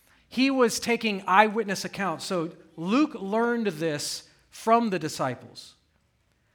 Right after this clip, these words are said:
that there was a time where Jesus wanted to teach them about prayer. And when you think about prayer, this is, this is us coming before God, the throne in heaven,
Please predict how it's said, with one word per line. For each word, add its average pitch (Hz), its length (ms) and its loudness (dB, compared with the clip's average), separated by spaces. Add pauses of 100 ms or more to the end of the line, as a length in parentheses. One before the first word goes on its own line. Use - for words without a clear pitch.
(360)
that 220 160 4
there 262 140 10
was 254 140 4
a 220 240 2 (100)
time 262 400 4
where 190 200 0
Jesus 269 640 -2
wanted 226 340 -4
to 180 100 -4
teach - 560 -8
them 127 480 -8 (320)
about 147 500 -2
prayer. 123 480 -10 (1160)
And 202 100 0
when 240 100 4
you 233 100 4
think 311 180 2
about 269 240 8
prayer, 254 240 4
this 247 220 -2
is, 233 360 -4 (120)
this 262 180 -2
is 220 280 -4
us 262 520 2 (480)
coming 277 640 -2
before 233 640 -2
God, 160 500 2
the 151 100 -6
throne 196 840 -2
in 170 140 -12
heaven, 139 680 -12